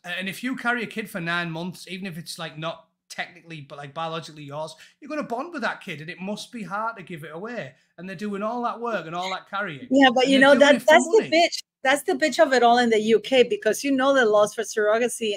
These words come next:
Speaker 2: surrogates and, and the, and the U K, right? That the child belongs to the surrogate.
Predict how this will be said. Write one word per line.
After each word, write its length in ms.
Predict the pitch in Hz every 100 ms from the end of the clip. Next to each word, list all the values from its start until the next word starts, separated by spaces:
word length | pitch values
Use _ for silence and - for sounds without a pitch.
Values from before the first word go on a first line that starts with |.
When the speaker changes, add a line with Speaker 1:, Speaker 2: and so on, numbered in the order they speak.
| - -
Speaker 2:
surrogates 640 | - 262 254 202 - -
and, 140 | 202 196
and 100 | 202
the, 200 | 190 190 -
and 180 | 214 208
the 100 | 190
U 140 | 202 202
K, 260 | - 240 175
right? 300 | 165 233 - - - -
That 200 | 240 233
the 80 | 233
child 420 | 233 254 254 302
belongs 480 | 302 285 247 254 247
to 80 | 269
the 140 | 226
surrogate. 640 | 220 - 302 285 202 180